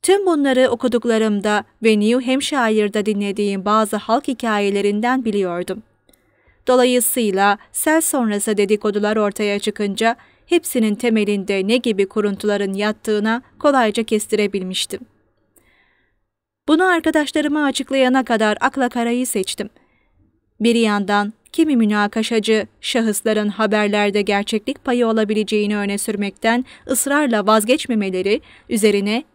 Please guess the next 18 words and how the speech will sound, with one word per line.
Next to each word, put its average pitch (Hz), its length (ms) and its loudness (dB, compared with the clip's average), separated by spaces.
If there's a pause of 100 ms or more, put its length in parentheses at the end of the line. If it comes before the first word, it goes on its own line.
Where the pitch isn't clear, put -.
(100)
eğlendim 190 540 -2
de. 185 140 -10 (600)
Bu 370 80 4
kişiler 214 600 2
eski 262 280 0
söylencelerin 214 840 2
manidar 208 520 2
kalıcılığından 202 960 0
ve 214 100 4
türdeşliğinden 202 1080 -2
dem 196 220 0
vurarak 190 460 -2 (260)
Vermont 233 500 2
tepelerinin 208 680 0
handiyse 214 760 -2
keşfedilmemiş 214 960 -2
doğası 208 380 0
nedeniyle 190 640 -2